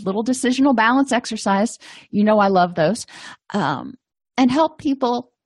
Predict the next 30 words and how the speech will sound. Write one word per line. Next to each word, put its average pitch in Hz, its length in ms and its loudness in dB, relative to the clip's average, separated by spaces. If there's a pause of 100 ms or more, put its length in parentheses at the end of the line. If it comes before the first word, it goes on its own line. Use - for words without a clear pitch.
(240)
try 269 320 0
to 277 80 -2
find 240 400 2
the 233 40 4
motivation 190 840 0 (460)
to 254 120 0
get 233 280 0
outside 214 480 0
their 196 80 -4
comfort - 420 -6
zone, - 360 -12 (560)
to 220 100 0
move 226 480 4
past 226 480 -2
that 202 360 0
safety 202 840 -6 (100)
of 170 180 -4
staying 196 440 -2
in 175 140 -4
bed, 151 280 -4 (1200)
to 214 100 -2
help 208 380 -2
them 220 180 -2
transcend 190 800 -2
where 175 180 -2
they're 170 220 -2
at 175 240 -6
right 175 160 -6
now, 180 200 -4
'cause 208 220 -8